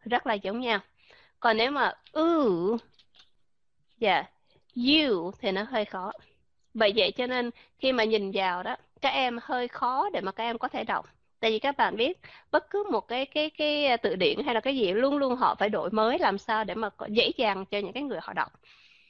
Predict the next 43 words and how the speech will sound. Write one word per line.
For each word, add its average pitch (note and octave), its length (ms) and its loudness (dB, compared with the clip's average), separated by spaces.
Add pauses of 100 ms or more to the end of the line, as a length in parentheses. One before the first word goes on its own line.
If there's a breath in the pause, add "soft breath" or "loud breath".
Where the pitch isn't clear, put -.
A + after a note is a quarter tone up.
(280 soft breath)
Bởi A#3 200 4
vậy G3+ 160 4
cho A#3+ 140 0
nên A#3 300 0
các - 140 -2
bạn F3 200 0
sẽ A3+ 180 0
thấy, A#3+ 340 2 (320 loud breath)
ờ, F#3 380 -2 (220)
một G#3+ 240 -6
số D4 180 2
từ A#3+ 140 0
điển G3+ 320 0
về G#3+ 120 2
sau A3 280 -2
này, G3 200 -4 (160)
nhà G#3+ 220 -2
các - 240 -6
nói G#3 160 -2
với C4 100 -4
các C#4 180 -4
bạn G#3 240 -4
đó, A3 40 0
những B3 160 -2
cái - 140 0
âm A3+ 120 2
o D4+ 360 4
phía D4+ 120 -6
sau A3+ 340 -2
đó. B3+ 100 0 (840)
Chẳng A#3 120 2
hạn G3+ 200 2
như G3+ 80 4
các A#3+ 140 0
bạn A#3 180 -2
thấy A3 140 0
cái E4 100 2
chữ - 120 -4 (160)
here, C#4+ 360 2 (480 loud breath)
bây A#3+ 140 2
giờ G3+ 160 4
các A#3 80 -4
bạn A#3 320 -6